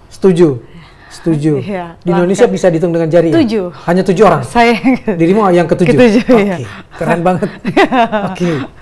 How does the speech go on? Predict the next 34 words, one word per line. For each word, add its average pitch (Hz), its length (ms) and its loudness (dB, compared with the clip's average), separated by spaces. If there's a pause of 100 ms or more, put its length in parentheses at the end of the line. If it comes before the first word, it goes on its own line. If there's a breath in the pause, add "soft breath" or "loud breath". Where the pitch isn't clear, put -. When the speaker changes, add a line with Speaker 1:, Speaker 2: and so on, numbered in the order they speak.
(520 loud breath)
Speaker 2:
Ya, 233 240 0
jadi 220 260 -2
waktu 233 300 -2
S 214 160 -2
satu 220 240 -4
kita 269 220 -2
tuh 294 120 -4
belajarnya 208 640 0
tuh 302 120 -4
banyak, 220 420 -2
teori 208 340 0
juga 190 320 -2
ada, 180 240 0
praktek 170 400 -6
Speaker 1:
Ya. - 60 -20
Speaker 2:
tari. 180 320 -2 (680 loud breath)
Praktek 185 340 -10
tari 202 280 -4 (180)
tentu - 260 -14
saja 208 220 0
tradisi, 196 600 -4
kan. 170 360 -10
Kita 208 260 -6
belajar 180 540 0
berbagai 170 580 -4
tari 175 320 -6
tradisional 214 560 -4
Indonesia. 185 680 -6 (160)
Speaker 1:
Bukan 156 260 0
cuma 160 200 0
Sunda? 156 440 0
Speaker 2:
Bukan. 190 540 -2
Speaker 1:
Hmm. - 400 -20
Speaker 2:
Ada, 190 360 -4